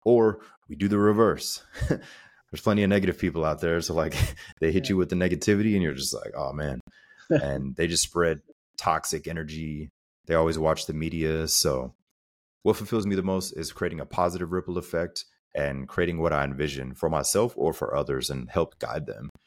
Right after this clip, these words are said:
Speaker 1: 'Cause it's just amazing to see, because life is short, but when you can realize that life is an exciting ride and create the best of it, then it's just gives you a rush.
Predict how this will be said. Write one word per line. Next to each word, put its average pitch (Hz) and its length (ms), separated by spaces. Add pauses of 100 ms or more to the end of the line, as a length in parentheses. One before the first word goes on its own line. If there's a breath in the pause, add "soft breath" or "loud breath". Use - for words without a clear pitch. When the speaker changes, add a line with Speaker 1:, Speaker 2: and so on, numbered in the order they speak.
(320 soft breath)
Speaker 1:
'Cause 78 160
it's 82 120
just - 320 (300 soft breath)
amazing 92 380
to 76 80
see, 80 260
because 69 380 (160)
life 80 260
is 80 100
short, 104 420 (240)
but 76 120
when 78 140
you 78 80
can 73 120
realize 85 540
that 73 240
life 73 240
is 76 120
an 69 80
exciting 78 480
ride 76 440 (680)
and 65 360
create 78 240
the 76 80
best 78 380 (100)
of 78 140
it, 98 160 (460)
then 65 380 (320)
it's - 140
just - 420 (180)
gives 107 160
you 82 100
a 71 60
rush. 67 500